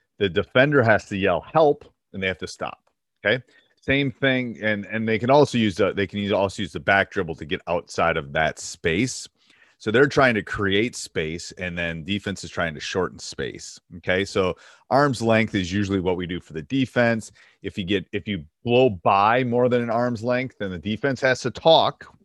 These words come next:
which is a skill that they, a lot of players aren't very good at.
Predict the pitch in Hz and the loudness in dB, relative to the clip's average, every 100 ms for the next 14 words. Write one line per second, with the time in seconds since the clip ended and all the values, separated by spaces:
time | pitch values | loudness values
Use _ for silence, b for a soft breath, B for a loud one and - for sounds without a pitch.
0 | _ - 87 82 - - 107 98 90 80 | _ -12 -6 -6 -6 -2 2 2 0 -2
1 | 90 85 _ _ - 98 95 - 92 87 | -6 -6 _ _ -4 0 0 0 -2 0
2 | 82 69 82 78 139 139 107 | -2 -4 -6 0 4 4 4